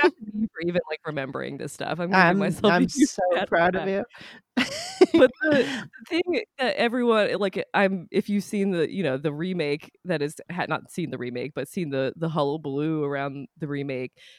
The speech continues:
Speaker 1: is that, you know, you got the desert planet and you've got the giant worm. Like, that seems to be, like,
Speaker 2: Oh,
Speaker 1: the
Speaker 2: yeah.
Speaker 1: thing that everyone is, like, really freaking out about is, like, how are they gonna make this worm with the modern day C G I? Which I, now I'm
Speaker 2: Mm-hmm.
Speaker 1: curious about,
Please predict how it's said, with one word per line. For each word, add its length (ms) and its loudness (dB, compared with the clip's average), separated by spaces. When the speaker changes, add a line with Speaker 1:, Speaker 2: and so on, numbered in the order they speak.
Speaker 1:
is 140 -8
that, 200 0
you 100 -4
know, 140 -2
you 160 -2
got 220 0
the 100 0
desert 420 2
planet 500 -2
and 100 -2
you've 120 0
got 180 -4
the 100 -2
giant 520 -2
worm. 520 4
Like, 180 0
that 200 -2
seems 300 -2
to 80 -4
be, 240 0
like, 160 0
Speaker 2:
Oh, 80 4
Speaker 1:
the 60 4
Speaker 2:
yeah. 120 4
Speaker 1:
thing 140 0
that 140 0
everyone 500 -4
is, 160 -18
like, 180 -2
really 260 0
freaking 360 -4
out 160 2
about 240 0
is, 120 -10
like, 180 -6
how 160 0
are 80 0
they 140 -2
gonna 160 -6
make 360 -6
this 180 -4
worm 500 4
with 240 -2
the 80 -2
modern 440 0
day 420 -2
C 260 -8
G 200 -4
I? 500 -2
Which 160 2
I, 220 4
now 220 8
I'm 100 6
Speaker 2:
Mm-hmm. 20 2
Speaker 1:
curious 340 2
about, 140 -4